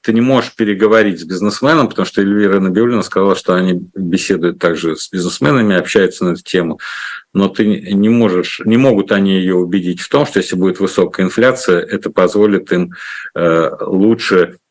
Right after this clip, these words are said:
э, планировать свои инвестиции. Она говорит, для того, чтобы, э, планировать инвестиции, нужно, э, чтобы была низкая инфляция, тогда, э, у тебя будет более обоснованное планирование, что, собственно,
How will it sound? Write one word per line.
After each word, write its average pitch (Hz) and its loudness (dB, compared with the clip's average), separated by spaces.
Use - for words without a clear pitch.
э, 85 0
планировать 98 4
свои 92 2
инвестиции. - -4
Она 92 0
говорит, 95 0
для 87 -2
того, 98 2
чтобы, 82 -2
э, 82 -2
планировать 90 0
инвестиции, 104 0
нужно, 101 2
э, 92 -4
чтобы 92 -2
была 98 4
низкая 92 0
инфляция, 113 0
тогда, 92 0
э, 82 -2
у 82 -2
тебя 92 0
будет 87 0
более 90 2
обоснованное 85 0
планирование, 73 -2
что, - -2
собственно, - -4